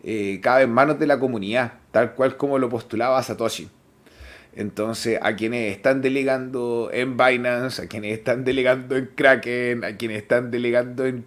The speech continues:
Coinbase, a los que están utilizando plataformas de tercero y todavía pueden sacar sus fondos, eh, los invitamos a hacer.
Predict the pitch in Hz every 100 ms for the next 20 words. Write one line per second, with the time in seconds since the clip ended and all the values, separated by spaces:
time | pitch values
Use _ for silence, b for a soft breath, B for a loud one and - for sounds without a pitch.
0 | - 147 135 131 120 117 117 110 110 104
1 | 104 95 - 113 123 117 127 120 120 117
2 | 135 131 120 113 113 143 131 139 135 127
3 | B B B - 120 113 110 - 147 127
4 | 123 - 117 120 117 113 147 202 190 190
5 | 202 185 - 139 139 170 170 - 151 -
6 | 190 143 120 143 151 - - _ B B
7 | B B B B - 104 104 98 85 -
8 | 120 120 101 104 139 175 165 147 - 131
9 | -